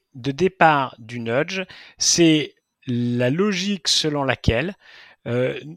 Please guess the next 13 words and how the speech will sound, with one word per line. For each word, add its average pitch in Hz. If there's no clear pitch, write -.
nous 226
ne 160
sommes 160
pas, 147
euh, 120
alors 123
ce -
qu'on 160
appelle 160
des, 120
des 113
homo 202
economicus 151